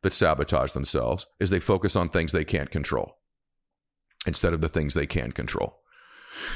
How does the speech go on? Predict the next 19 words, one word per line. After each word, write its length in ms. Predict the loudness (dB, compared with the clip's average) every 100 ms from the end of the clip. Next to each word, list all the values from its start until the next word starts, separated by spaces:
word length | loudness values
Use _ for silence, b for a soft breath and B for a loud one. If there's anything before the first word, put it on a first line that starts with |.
| B
There's 100 | 2
a 60 |
lot 200 | 4 4
of 40 | 4
different 240 | 2 0
things 180 | 0 0
you 80 | 0
can't 240 | 0 0
control. 320 | -2 0 0
You 100 | 0
can't 220 | 2 0 0
control 340 | 2 2 4
other 140 | 2
people. 380 | 2 0 0 -2
You 100 | -2
can't 220 | 0 0
control 300 | 0 0 2
their 120 | 2 2
behavior. 640 | 2 2 2 0 -4